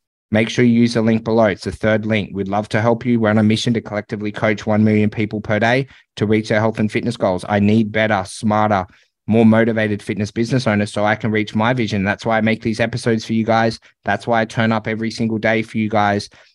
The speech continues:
And that is why I do what I do. So let's absolutely dominate in two thousand and twenty-three. And remember, the best students of this podcast, the beasts, the savages, will take action off the back of it. They will not listen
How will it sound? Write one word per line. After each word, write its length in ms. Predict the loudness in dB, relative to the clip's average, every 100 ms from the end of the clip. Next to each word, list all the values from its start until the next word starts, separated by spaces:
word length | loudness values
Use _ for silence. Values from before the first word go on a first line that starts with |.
| _
And 200 | 0 2
that 180 | 2 0
is 160 | -4 -6
why 260 | -2 -2 -2
I 100 | -6
do 400 | -4 2 2 0 0
what 220 | 0 0
I 120 | -2
do. 340 | -2 -2 -2 -4 -14 -20
So 140 | -6 -2
let's 220 | -2 0
absolutely 460 | -2 -2 0 2 2
dominate 520 | 2 2 4 2 0
in 100 | -4
two 120 | -4
thousand 400 | -4 -2 -2 -2
and 120 | -2 -2
twenty-three. 640 | 0 0 2 2 4 2 0 -12 _
And 140 | 2 6
remember, 440 | 6 6 6 4
the 120 | 0
best 360 | -4 -2 -2 -4
students 500 | -2 2 4 2 0
of 120 | -4
this 140 | -4
podcast, 580 | -4 -6 -4 -4 -4 -6 0
the 120 | 0
beasts, 440 | 2 2 2 -2
the 140 | -6 -6
savages, 800 | -2 0 0 -2 -4 -8 -12 -20 _ _ _ _ _ _
will 160 | -2 0
take 300 | 2 0 0
action 360 | -2 0 2
off 140 | 2 0
the 100 | -4
back 220 | -4 -6
of 80 | -8
it. 100 | -4
They 160 | -2
will 220 | 2 4
not 180 | 6 4
listen 540 | 4 2 2 0 -2